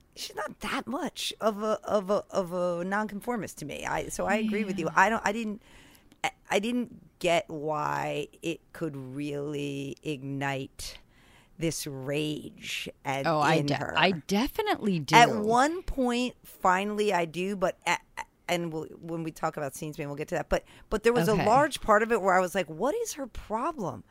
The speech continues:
Speaker 1: All right, so
Speaker 2: Well, I
Speaker 1: she's a
Speaker 2: think
Speaker 1: little offbeat. She's a free spirit." I know
Speaker 2: Yeah,
Speaker 1: that's
Speaker 2: but I think, I think most, the most upsetting thing, or maybe it was just the first thing,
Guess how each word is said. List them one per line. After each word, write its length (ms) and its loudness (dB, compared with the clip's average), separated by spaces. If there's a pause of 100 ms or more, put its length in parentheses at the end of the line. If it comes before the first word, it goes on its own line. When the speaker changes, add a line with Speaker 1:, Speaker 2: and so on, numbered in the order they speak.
(280)
Speaker 1:
All 120 2
right, 280 2
so 180 0
Speaker 2:
Well, 80 6
I 100 10
Speaker 1:
she's 100 8
a 60 6
Speaker 2:
think 100 8
Speaker 1:
little 220 6
offbeat. 600 2
She's 220 -8
a 60 -6
free 260 -8
spirit." 640 0
I 80 4
know 80 8
Speaker 2:
Yeah, 120 6
Speaker 1:
that's 120 2
Speaker 2:
but 120 4
I 100 6
think, 400 -2 (260)
I 100 4
think 280 4
most, 720 2 (300)
the 120 2
most 600 2 (440)
upsetting 500 0
thing, 540 0 (160)
or 120 2
maybe 240 2
it 40 2
was 160 -2
just 160 -6
the 60 -4
first 520 -4
thing, 360 -6